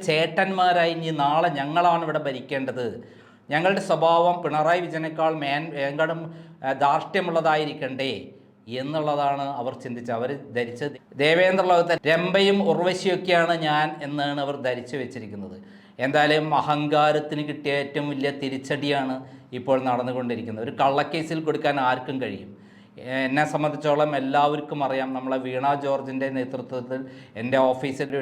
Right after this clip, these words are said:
ലേഡിയെ കയറ്റി ഐ-, എസ് സി എസ് ടി, ഏ, പ്രകാരം, ഏ, ജോലിക്ക് കയറ്റി. അവസാനം എന്തായി? അവസാനം വീണ, ഞാൻ മുപ്പത്തിനാല് ദിവസം ജയിലിൽ കിടന്നു എന്നുള്ളത് എനിക്ക് പ്രശ്നമല്ല, പക്ഷെ തിരിച്ച് വീണ ജോർജാണ് ഇതിൻ്റെ ആള്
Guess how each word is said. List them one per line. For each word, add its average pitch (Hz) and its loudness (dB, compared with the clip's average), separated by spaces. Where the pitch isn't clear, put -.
ലേഡിയെ 135 -2
കയറ്റി 127 -6
ഐ-, 120 -10
എസ് 127 -6
സി 165 0
എസ് - -8
ടി, 143 -4
ഏ, - 0
പ്രകാരം, 131 0
ഏ, 123 -8
ജോലിക്ക് 139 -2
കയറ്റി. 127 -2
അവസാനം 123 -2
എന്തായി? 131 2
അവസാനം 160 2
വീണ, 156 4
ഞാൻ 151 2
മുപ്പത്തിനാല് 165 2
ദിവസം 180 -2
ജയിലിൽ 185 2
കിടന്നു 208 2
എന്നുള്ളത് 208 4
എനിക്ക് 202 -2
പ്രശ്നമല്ല, 190 2
പക്ഷെ - -4
തിരിച്ച് 180 2
വീണ 175 2
ജോർജാണ് 202 4
ഇതിൻ്റെ 180 0
ആള് 190 6